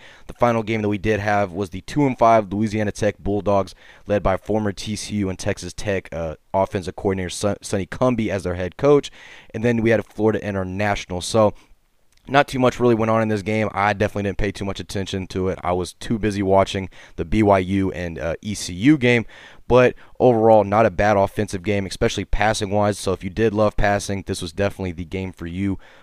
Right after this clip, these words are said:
But Louisiana Tech, they would barely squeeze out a win against Florida International, which, with, you know, which once again, if I remember correctly from our Week nine preview, I also did have the Bulldogs winning, as this game would actually head to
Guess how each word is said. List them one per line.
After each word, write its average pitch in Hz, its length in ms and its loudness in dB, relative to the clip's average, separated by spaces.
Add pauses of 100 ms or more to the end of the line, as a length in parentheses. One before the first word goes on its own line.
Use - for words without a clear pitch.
But 151 180 4
Louisiana 123 420 0
Tech, 117 320 -2
they 117 140 0
would 107 220 0 (160)
barely 131 440 4
squeeze 110 360 -2
out 107 160 2
a - 20 2
win 101 300 -2
against 101 360 -8
Florida 101 300 -2
International, 98 560 -6 (220)
which, - 340 0
with, 143 240 -4
you 113 140 -4
know, 104 100 -2
which 117 240 0
once 160 240 2
again, 156 300 2
if - 160 -6
I 110 80 2
remember 143 340 4
correctly 143 560 0 (220)
from 123 240 2
our 135 120 6
Week 123 280 0
nine 143 200 0
preview, 123 480 2 (380)
I 107 140 2
also 113 420 2
did 113 300 0
have 104 320 0
the 98 80 -2
Bulldogs 98 560 0
winning, 95 280 -8
as 90 140 -12
this 117 180 -4
game 123 260 0
would 107 200 0
actually 131 460 -2
head 113 320 -4
to 104 100 -2